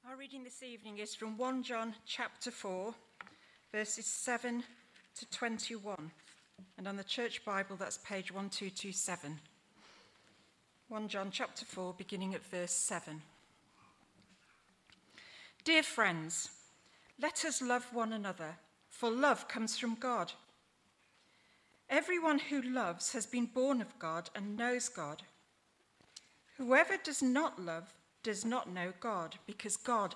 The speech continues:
is love. This is how God showed his love among us.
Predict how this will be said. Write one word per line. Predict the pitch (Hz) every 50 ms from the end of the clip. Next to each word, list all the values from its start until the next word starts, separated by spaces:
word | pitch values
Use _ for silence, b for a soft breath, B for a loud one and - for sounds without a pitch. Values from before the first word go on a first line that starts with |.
| -
is | - 226 208 185 170 - - - - - - 196 233
love. | 214 185 165 156 - - - - - _ _ _ _ _ - - - _ _ _ B B B B B B B B B B B B B B - - - - _ - -
This | 277 320 - - 359
is | 339 - -
how | 226 190 180 196
God | - - 180 180 170
showed | - - - 185 180 180 175 -
his | - 175 170 -
love | 170 180 170 -
among | 170 170 170 165 165 147 185
us. | 208 196 - - - -